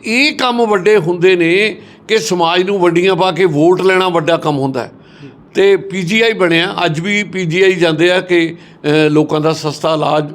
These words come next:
Speaker 1: ਤੇ ਵੱਡੇ ਪੱਧਰ ਦਾ ਇਲਾਜ ਹੁੰਦਾ ਹੈ। ਤੇ ਇਹ ਸਾਰੀਆਂ ਗੱਲਾਂ ਵੱਲ ਮੈਂ ਤਾਂ ਬੇਨਤੀ ਕਰੂੰਗਾ,
Speaker 2: ਜੀ।
Speaker 1: ਅ, ਸਾਡੇ ਬਹੁਤ ਹੀ ਸਤਿਕਾਰਯੋਗ ਪੰਜਾਬ ਦੇ ਵਾਸੀਆਂ ਨੂੰ, ਦੇਸ਼ ਦੇ ਵਾਸੀਆਂ ਨੂੰ, ਕਿਉਂਕਿ ਤੁਹਾਡੇ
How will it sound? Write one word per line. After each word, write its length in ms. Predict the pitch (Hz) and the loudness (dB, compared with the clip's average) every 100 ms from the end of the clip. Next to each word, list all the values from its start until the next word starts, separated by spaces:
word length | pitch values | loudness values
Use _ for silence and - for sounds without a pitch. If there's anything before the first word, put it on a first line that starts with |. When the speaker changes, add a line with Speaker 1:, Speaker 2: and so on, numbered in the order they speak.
| - | -8
Speaker 1:
ਤੇ 60 | 147 | -4
ਵੱਡੇ 520 | 127 127 156 147 - - - - | -2 2 2 2 -2 -14 -10 -4
ਪੱਧਰ 260 | 165 202 | -2 0
ਦਾ 140 | 180 170 | 0 0
ਇਲਾਜ 300 | 156 151 143 | 0 -2 -4
ਹੁੰਦਾ 220 | 147 147 | -8 -14
ਹੈ। 60 | - - - - - | -18 -20 -20 -20 -16
ਤੇ 180 | 240 277 220 | -10 -8 -4
ਇਹ 200 | 247 254 | -2 -2
ਸਾਰੀਆਂ 540 | - 143 139 131 185 | -2 -2 -2 0 0
ਗੱਲਾਂ 320 | 156 143 160 | 0 0 -2
ਵੱਲ 220 | 151 175 175 | 0 -2 -2
ਮੈਂ 180 | 156 | -2
ਤਾਂ 400 | 156 175 175 180 | -2 -2 0 -2
ਬੇਨਤੀ 560 | 170 147 143 147 147 190 | -6 -6 -2 -2 -2 -4
ਕਰੂੰਗਾ, 640 | 165 160 180 165 127 - - - 156 | 0 0 2 0 -2 -8 -20 -20 -14
Speaker 2:
ਜੀ। 80 | |
Speaker 1:
ਅ, 540 | 151 165 165 160 151 151 | -4 0 2 2 0 -2
ਸਾਡੇ 460 | 170 151 151 170 | -2 -2 2 0
ਬਹੁਤ 380 | 160 160 185 196 | 0 0 0 0
ਹੀ 80 | 185 | -2
ਸਤਿਕਾਰਯੋਗ 800 | - 165 - 165 170 170 165 - - - - - _ _ | -2 -6 -4 -2 -2 0 0 -2 -6 -20 -20 -20 _ _
ਪੰਜਾਬ 460 | - 135 131 139 143 | -4 -2 0 -2 0
ਦੇ 120 | 170 | 0
ਵਾਸੀਆਂ 440 | 156 160 - 165 165 | 0 -2 -2 -2 0
ਨੂੰ, 240 | 175 170 | 0 0
ਦੇਸ਼ 320 | 151 156 151 | 2 2 2
ਦੇ 100 | 175 | 0
ਵਾਸੀਆਂ 440 | 160 165 - 170 170 | 2 0 -2 -2 0
ਨੂੰ, 160 | 175 | 0
ਕਿਉਂਕਿ 440 | 185 151 - - - | -2 0 -2 -2 -4
ਤੁਹਾਡੇ 460 | 151 131 147 160 | -4 0 0 0